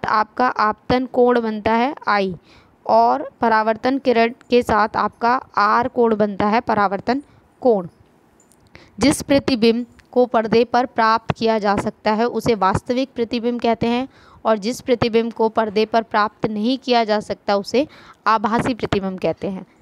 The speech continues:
समतल दर्पण में बनने वाले प्रतिबिंब के लक्षण। अब जो समतल दर्पण होता है उसमें कुछ लक्षण होते हैं। पहला,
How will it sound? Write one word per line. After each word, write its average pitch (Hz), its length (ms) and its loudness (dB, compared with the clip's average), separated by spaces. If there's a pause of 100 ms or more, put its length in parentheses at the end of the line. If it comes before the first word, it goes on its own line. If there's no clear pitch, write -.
(360)
समतल 262 600 -2
दर्पण 254 360 0
में 247 260 -2
बनने 220 320 2
वाले 220 280 2
प्रतिबिंब 214 520 0
के 220 180 0
लक्षण। 180 400 -6 (140)
अब 190 120 -2
जो 233 140 0
समतल 233 420 -2
दर्पण 226 320 0
होता 202 220 0
है 220 240 0
उसमें 214 320 -6
कुछ 240 200 -4
लक्षण 214 380 0
होते 202 220 -4
हैं। 220 200 -4 (360)
पहला, 220 380 0